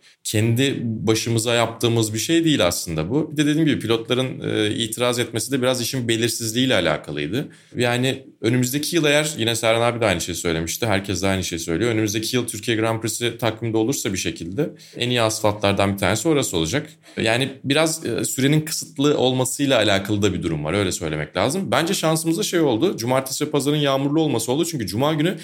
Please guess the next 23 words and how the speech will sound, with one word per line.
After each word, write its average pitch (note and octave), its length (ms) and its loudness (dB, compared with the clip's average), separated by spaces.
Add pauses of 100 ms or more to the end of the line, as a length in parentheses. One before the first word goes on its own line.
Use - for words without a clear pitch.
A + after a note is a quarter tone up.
(140)
ya G2+ 100 2
kuru E3 220 0
pistte - 260 -2
o F#3 80 2
kadar D#3 300 2
pistin D3+ 260 -4
kaygan D3 300 2
olmasını D3 380 0
beklemiyor D3 420 0
kimse. - 340 -8 (420)
O C3+ 120 2
yüzden A#2+ 340 2
belki G#2 260 4
o F#2 60 0
kadar F#2+ 260 2
ciddi F2+ 260 -4
eleştiriler F2+ 520 0
vardı, E2 240 0
"Abi F#2 160 -2
bu F#2 80 -2
nasıl A2+ 240 0
olacak?" D#2+ 360 0
diye. D3 240 -2